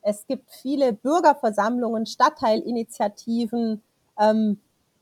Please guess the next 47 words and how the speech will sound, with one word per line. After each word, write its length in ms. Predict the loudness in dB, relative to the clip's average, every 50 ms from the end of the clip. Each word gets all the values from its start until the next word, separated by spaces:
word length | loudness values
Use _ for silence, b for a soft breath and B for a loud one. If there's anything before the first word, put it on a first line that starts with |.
| _ -6
die 200 | 2 4 4 4
sich 200 | 4 2 -2 -2
genau 260 | -2 -2 0 0 0 0
drum 200 | -2 -4 -6 -4
kümmern, 320 | -2 -2 0 0 0 0
wie 140 | -2 -2 -2
können 280 | -4 -4 -4 -4 -2
wir 100 | -2 0
denn 140 | 0 0 -2
in 220 | -4 -4 -6 -6 -4
unserer 360 | -4 -4 -4 -2 -4 -4 -2
Nachbarschaft, 640 | -2 -4 -4 -4 -4 -4 -4 -2 -4 -4 -4 -6 -8
in 100 | -8 -6
unserem 340 | -6 -4 -2 -2 -4 -4
Kiez, 360 | -6 -8 -6 -6 -6 -8 -8 -8
in 140 | -6 -6 -4
unserem 380 | -4 -4 -4 -2 -2 -2 -2 -2
Dorf 380 | -2 0 0 0 -2 -4 _ _
anders 360 | -6 -6 -4 -4 -4 -6 -6
und 140 | -8 -10 -10
kooperativ 600 | -8 -8 -8 -6 -6 -8 -8 -8 -10 -12 -10 -8
miteinander 560 | -10 -10 -8 -6 -6 -6 -4 -4 -6 -6 -4
wirtschaften. 760 | -4 -6 -6 -6 -6 -6 -4 -4 -6 -8 _ _ -10 -10 -10 -10 _ _ _ _ _ _ _ _ _ _ _ -6
Es 300 | -4 -4 -4 -6 -6 -6
gibt, 300 | -6 -6 -6 -8 _ -8
äh, 240 | -4 -2 0 0 0
nicht 260 | -2 -4 -6 -8 -10
zuletzt 380 | -6 -2 0 0 -2 -2 -6 -6
die 100 | -2 0
Webseite 640 | 0 0 0 0 0 0 0 0 0 -2 -2 0
eines 240 | -2 -2 -4 -4 -4
Magazins, 560 | -2 -2 -2 -2 -2 0 2 2 2 2 0
für 100 | -2 -2
das 180 | -2 -2 -2 -4
ich 100 | -6 -4
seit 160 | -4 -4 -4
vielen 300 | -6 -6 -4 -2 -2 0
Jahren 240 | 0 0 0 0 -2
als 180 | -4 -6 -6 -4
Redakteurin 460 | -6 -6 -6 -4 -4 -4 -2 -4 -4
arbeite. 420 | -4 -2 -2 0 0 0 -2 -2
Das 320 | -4 -4 -4 -4 -4 -4 -4
heißt, 380 | -2 -2 -2 -4 -8 -14 _ -4
äh, 200 | -2 0 0 0
die 100 | -2 -4
Webseite 380 | -6 -6 -4 -4 -6 -4 -2 -4
heißt 160 | -6 -6